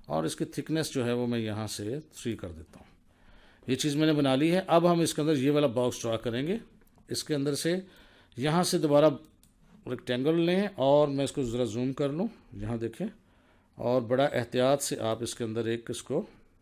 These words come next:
Shift और Alt को प्रेस रख के करेंगे तो बॉक्स आपका सही बनेगा। इसको आप कहीं भी रखना चाहें रख लें पहले, जैसे कि मैं इसको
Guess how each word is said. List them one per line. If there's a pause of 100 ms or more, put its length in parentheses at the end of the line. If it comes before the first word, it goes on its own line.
(960)
Shift
और
Alt
को
प्रेस
रख
के
करेंगे
तो (1160)
बॉक्स
आपका
सही
बनेगा। (540)
इसको
आप
कहीं
भी
रखना
चाहें
रख
लें
पहले, (720)
जैसे
कि
मैं
इसको